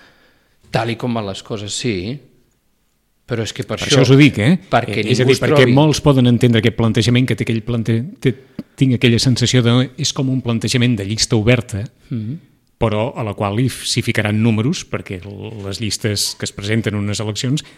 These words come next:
Speaker 2: han de tenir números i han d'anar com han d'anar.
Speaker 1: Mhm.
Speaker 2: Però és un plantejament molt com de llista oberta.
Speaker 1: En part sí.
Speaker 2: En part sí.
Speaker 1: Veurem com, com, com, eh, com s'endreça. Però sí, sí,
Speaker 2: Tant
Speaker 1: cal,
Speaker 2: els
Speaker 1: cal
Speaker 2: que hi
Speaker 1: damunt.
Speaker 2: podien estar en un partit com els que, els que no ho estaven, però tenen una ideologia p-,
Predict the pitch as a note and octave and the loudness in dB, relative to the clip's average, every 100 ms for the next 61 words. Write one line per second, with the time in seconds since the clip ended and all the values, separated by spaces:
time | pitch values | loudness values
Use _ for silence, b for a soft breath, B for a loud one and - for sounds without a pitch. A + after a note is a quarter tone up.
0 | B B2+ G2 G2 A2 A2 B2+ B2+ D#3+ F#3+ | B -6 -4 0 2 4 4 4 4 2
1 | G#2+ G2 G2 G2+ A2+ B2+ G2+ F#2 D#2+ b | 0 -2 -2 -4 -2 -2 -2 -4 -12 b
2 | b - A2+ E2+ B2+ A#2 A#2+ B2 A#2 A2 | b -8 -6 -4 -2 0 0 -2 -2 0
3 | B2 A#2+ C#3+ C3+ C#3 E3 F3 - - - | 2 4 6 6 4 2 -2 -10 -6 0
4 | A2 G2+ G#2+ B2+ B2+ C3+ G#2 - - - | 0 0 0 0 2 2 0 -2 -12 -20
5 | _ _ _ _ _ _ - G#2 F#2+ F2+ | _ _ _ _ _ _ -12 -10 -10 -10
6 | A2+ G#2 - E2+ G2 - - F#2+ B2 - | -8 -8 -8 -12 -12 -14 -8 -6 -4 -6
7 | - F2 _ - F#2 G2 G2+ G2 C3+ - | -6 -10 _ -10 -8 -6 -8 -8 -10 -10
8 | G#2+ F#2 G2+ G2 G#2 - G2 F#2+ G2+ - | -12 -10 -12 -12 -14 -14 -12 -12 -16 -16
9 | G#2+ - G#2 F#2+ F2+ - A#2 F3+ _ _ | -14 -12 -10 -10 -12 -12 -12 -14 _ _
10 | _ _ - G2+ - - F#2+ F#2 A#2 B2 | _ _ -14 -10 -10 -10 -8 -4 0 2
11 | C3 B2 G#2 C3+ D#3+ E3 C#3+ A#2+ A#2 A2 | 2 0 2 4 4 4 2 2 2 0
12 | - A#2 G#2+ G#2+ A2+ D#3 E3+ B2 G#2+ - | 2 2 0 0 2 4 4 0 -2 -2
13 | B2 A2 G#2 A2 - A2+ A#2 G#2+ - D3 | 0 0 -2 -6 -2 2 2 2 2 4
14 | D3+ E3+ D3 A2 A#2+ G#2+ G#2 G#2 G#2+ G#2 | 4 2 0 -2 -2 -2 -2 -2 -2 -2
15 | G#2+ G#2 G#2+ A2+ G#2+ G2+ - _ _ _ | -2 0 4 4 4 0 -12 _ _ _
16 | _ - | _ -6